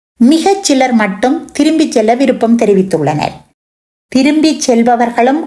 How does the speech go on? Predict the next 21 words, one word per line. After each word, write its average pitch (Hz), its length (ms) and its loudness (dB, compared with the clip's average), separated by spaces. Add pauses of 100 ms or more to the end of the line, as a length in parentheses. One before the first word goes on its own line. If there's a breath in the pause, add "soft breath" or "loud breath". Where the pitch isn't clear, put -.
அங்கே 208 400 0
தங்களின் 202 560 0
பூர்வீக 302 580 0
நிலத்தை 226 540 2
தேடி 233 360 2 (240)
அதற்கான 196 720 -2
உரிமை 285 400 2
கோரி 202 480 0 (400 loud breath)
மீண்டும் 311 560 4
ஒரு 214 260 2
புதிய 277 380 0
வாழ்க்கையை 226 600 0
தொடங்குவது 220 600 0
சவாலான 233 720 -2
விடயமாகும். 165 720 -2 (840)
இலங்கை 254 420 2 (120)
இன்னும் 226 320 2
பொருளாதார 240 640 0
நெருக்கடியில் 214 680 0
இருந்து 196 340 2 (120)
பூரணமாக 269 800 0